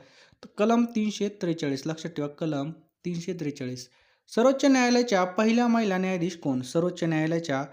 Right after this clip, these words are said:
पहिला महिला न्यायाधीश कोण होत्या? तर बघा, फतिमा बीबी ह्या होत्या. लक्षात ठेवा, फतिमा बीबी. खालीलपैकी कोणत्या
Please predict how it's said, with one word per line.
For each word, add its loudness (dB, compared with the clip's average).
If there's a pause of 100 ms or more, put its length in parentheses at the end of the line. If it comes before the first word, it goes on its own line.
(440)
पहिला 4 (100)
महिला 0
न्यायाधीश -2
कोण 2
होत्या? -2 (600)
तर 2
बघा, 4 (140)
फतिमा 2
बीबी 0
ह्या 0
होत्या. -4
लक्षात -6
ठेवा, -6 (140)
फतिमा -8
बीबी. -8 (880)
खालीलपैकी 4
कोणत्या 4